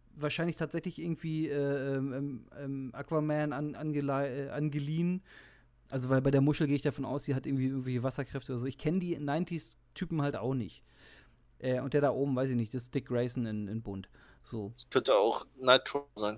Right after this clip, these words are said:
Speaker 1: Oder Nightcrawler, kann auch sein, ja. So, aber wie gesagt, die haben trotzdem so ein,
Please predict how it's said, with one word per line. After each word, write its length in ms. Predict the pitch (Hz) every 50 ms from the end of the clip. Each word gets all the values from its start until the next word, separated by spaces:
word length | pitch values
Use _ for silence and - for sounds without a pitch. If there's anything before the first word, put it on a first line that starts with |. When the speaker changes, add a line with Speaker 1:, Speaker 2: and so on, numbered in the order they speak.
| - - - - - - - - - - _ _ _ - -
Speaker 1:
Oder 220 | 143 135 131 123
Nightcrawler, 420 | 113 107 107 - - 104 82 - - -
kann 80 | 113 101
auch 120 | - -
sein, 180 | - - - 60
ja. 60 | - - - - _ _ _ _ _ _ _ - - - - - - - 123 - - - _ -
So, 320 | 139 123 127 131 127 -
aber 320 | - 113 131 139 143 147 143
wie 40 | 151
gesagt, 220 | 160 165 - - -
die 80 | 147
haben 160 | 139 160 170 -
trotzdem 680 | - 165 170 - - - 180 175 170 165 - - 147
so 160 | 131 139 143
ein, 300 | 143 139 139 135 - -